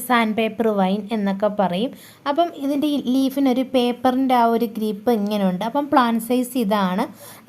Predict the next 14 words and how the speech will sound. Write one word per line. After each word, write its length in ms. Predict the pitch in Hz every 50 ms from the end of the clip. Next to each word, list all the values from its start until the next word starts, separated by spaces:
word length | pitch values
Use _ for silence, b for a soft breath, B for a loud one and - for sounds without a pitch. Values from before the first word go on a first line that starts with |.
| - - 320
പല 220 | 320 330 370 381 381 -
പ്ലാന്റിനും 600 | 370 320 294 285 277 262 269 262 277 294 294 277 285 -
പല 240 | 269 247 247 262 311 302 277
വലിപ്പമാണുള്ളത്. 920 | 240 214 220 226 220 220 - 254 240 226 220 214 190 180 170 170 170 170 170 - -
അ-, 60 | 196 190 196
അല്ലെങ്കിൽ 360 | 226 240 247 247 254 269 285 269 262
വീഡിയോ 260 | 254 247 226 247 254 254 254
കണ്ടിട്ട് 400 | 240 226 220 226 214 202 254 277 B B B B B B 269
"എനിക്ക് 180 | 285 320 311 349 320 302
കിട്ടിയത് 280 | - - 262 262 277 269 -
ചെറുതായി 440 | 269 233 226 226 233 240 233 233 247 233 - 226
പോയി" 180 | 214 214 233 226 214
എന്ന് 160 | 208 220 220 214 226
പറയരുത്. 400 | 202 196 185 185 175 185 214